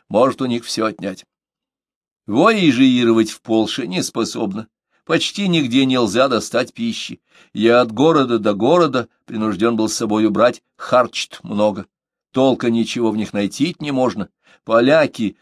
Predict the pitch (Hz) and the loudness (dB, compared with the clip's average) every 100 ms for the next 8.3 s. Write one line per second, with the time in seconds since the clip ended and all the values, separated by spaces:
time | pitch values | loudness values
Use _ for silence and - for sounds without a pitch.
0 | _ 120 135 123 - 110 104 - 135 156 | _ 0 2 2 0 -2 -2 -4 -2 -2
1 | - - 117 107 107 107 104 98 101 95 | -4 -6 -4 -2 -2 -2 -4 -2 -4 -2
2 | 113 165 160 151 147 139 120 135 - _ | -2 -2 -4 -4 -2 0 0 -2 -4 _
3 | _ _ _ _ 92 117 175 185 160 165 | _ _ _ _ -2 2 4 2 2 0
4 | - - 147 165 - 151 143 135 147 143 | -2 -2 0 0 -2 -4 -4 0 2 2
5 | - 127 - - 151 170 147 127 - _ | 0 -6 -6 -2 0 2 0 -4 -10 _
6 | _ 104 110 151 - - _ _ - 123 | _ -2 2 4 2 -6 _ _ -4 2
7 | 151 - 120 135 - _ 123 127 - 139 | 2 2 0 -2 -4 _ -8 -6 2 4
8 | 131 - 104 | 4 0 0